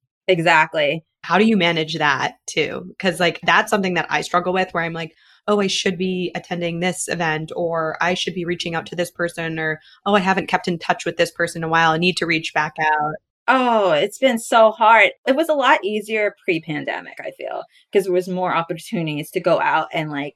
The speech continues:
Speaker 1: keep that in touch. And so during the pandemic, I feel like it brought us back. Like, "Oh man, do I really wanna go to another webinar? Do I really wanna jump on this Zoom with someone?" But you just have to force yourself, have to put some time on your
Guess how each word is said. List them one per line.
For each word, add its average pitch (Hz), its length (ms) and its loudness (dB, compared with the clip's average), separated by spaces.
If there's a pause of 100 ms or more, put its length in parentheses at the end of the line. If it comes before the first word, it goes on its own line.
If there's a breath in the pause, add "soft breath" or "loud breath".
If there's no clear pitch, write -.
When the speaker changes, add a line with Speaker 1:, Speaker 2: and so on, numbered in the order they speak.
(120)
Speaker 1:
keep - 260 -12
that 165 300 0
in 156 120 -2
touch. - 480 -2 (300 loud breath)
And 196 180 -4
so 180 200 0
during 180 220 -2
the 180 40 -8
pandemic, 170 400 -4
I 156 60 -4
feel 156 180 -2
like - 160 -2
it 120 80 -4
brought 143 160 0
us 139 140 -6
back. - 220 -10 (120)
Like, - 300 -4 (120)
"Oh 160 260 2
man, 151 260 -2
do 147 120 -6
I 135 60 2
really 135 320 0
wanna 151 240 0
go 151 260 0
to 160 140 -8
another 143 240 -2
webinar? 135 420 -2
Do 139 120 -2
I 143 60 2
really 147 680 -2
wanna 151 400 -2
jump 147 260 -2
on 147 140 0
this 151 180 -6
Zoom 151 280 -6
with 135 120 -4
someone?" 135 460 -4 (220)
But 208 100 0
you 196 60 -4
just 214 160 -10
have 349 160 0
to 233 80 0
force 143 420 -2
yourself, 143 440 -4
have 185 160 -8
to 190 140 -2 (160)
put - 200 -6
some 165 120 -6
time 139 240 -2
on 147 120 -4
your 139 160 -4